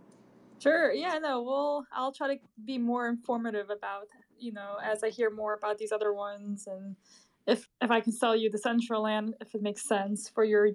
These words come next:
business use or whatever, personal use. Also, I don't know if you guys heard, but Neopets is in the metaverse now. Like, they are, like, teaming up with Solana or something, and, um, I don't know. I don't know much about it, but, like, I heard that they're gonna make something.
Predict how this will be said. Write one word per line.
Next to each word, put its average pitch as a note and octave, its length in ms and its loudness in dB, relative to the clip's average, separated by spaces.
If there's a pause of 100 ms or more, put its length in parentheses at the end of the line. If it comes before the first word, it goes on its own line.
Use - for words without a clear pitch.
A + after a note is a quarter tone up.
(100)
business A3+ 440 2
use G#3 320 -2
or G3+ 140 -2
whatever, G#3 480 2
personal A3 340 -6
use. G#3 380 -4 (520)
Also, F#4+ 280 8
I - 60 8
don't F#4+ 120 4
know C5 140 2
if - 40 -10
you F#4+ 120 2
guys E4 340 -2
heard, D#4 320 -2
but A3+ 140 -4
Neopets C4+ 800 -4 (100)
is A#3 260 -4
in A3 120 -2
the A3+ 60 -2
metaverse G#3 520 -2
now. G3+ 260 -4
Like, G#3+ 220 -4
they A#3 680 0 (220)
are, A3+ 220 0
like, G#3+ 220 -2
teaming B3 260 -4
up A#3+ 140 -2
with A#3 120 -10
Solana A3 540 -4
or G4+ 300 0
something, G#4 340 0
and, C4+ 220 0
um, A3+ 240 -2 (260)
I B3+ 80 2
don't C#4+ 100 6
know. C4 120 4
I A#3+ 100 0
don't C4+ 140 -2
know C#4 80 -4
much C#4 180 -6
about C4 240 -4
it, A3+ 100 -4
but, A3+ 60 -8
like, A3 160 -4
I G#3 120 -4
heard B3 200 -4
that A#3 100 -8
they're A3 200 -2
gonna G#3+ 340 -2 (800)
make A#3+ 200 2
something. A3+ 400 6